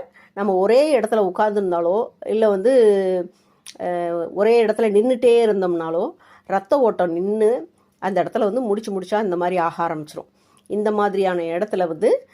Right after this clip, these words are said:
அஹ், இது வந்து பின்னாடி இன்னும் நிறைய பிரச்சனையை உண்டாக்கும். இந்த ரத்த ஓட்டம் சரியில்லைனாவே, அந்த இடத்துல வந்து ரொம்ப பெரிய பெரிய முடிச்சா வந்து புண்ணா ஆக ஆரம்பிச்சிரும்.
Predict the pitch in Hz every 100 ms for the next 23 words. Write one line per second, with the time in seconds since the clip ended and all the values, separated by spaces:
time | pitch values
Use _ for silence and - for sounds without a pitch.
0 | _ _ 202 196 190 202 226 220 208 214
1 | 277 277 277 302 294 254 330 466 508 _
2 | _ _ 202 202 226 262 262 190 - 247
3 | 208 180 170 151 175 - - 190 180 190
4 | 285 240 208 175 185 240 240 185 175 151
5 | 160 311 - _ _ - 202 214 190 190
6 | 226 208 233 269 208 254 254 214 233 214
7 | 202 185 208 226 240 226 190 240 403 -
8 | _ _ _ - 254 269 277 233 190 170
9 | 165 156 160 147